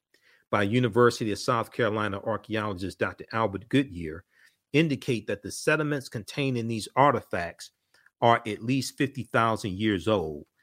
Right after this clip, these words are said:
meaning that humans inhabited North America long before the last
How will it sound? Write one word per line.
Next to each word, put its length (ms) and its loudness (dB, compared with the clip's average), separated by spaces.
meaning 380 2
that 140 0
humans 500 0
inhabited 640 -2
North 280 -2
America 680 0
long 420 4
before 520 0
the 100 -4
last 420 -4